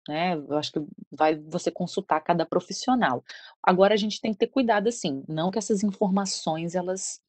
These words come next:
eh, que eu vou achar na internet, eu vou sair experimentando tudo, não.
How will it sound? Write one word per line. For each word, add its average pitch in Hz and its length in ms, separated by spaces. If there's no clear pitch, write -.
eh, 147 260
que - 100
eu 160 80
vou 160 100
achar 165 220
na 165 80
internet, 160 560
eu 185 100
vou 165 160
sair 175 260
experimentando 180 760
tudo, 175 320
não. 190 320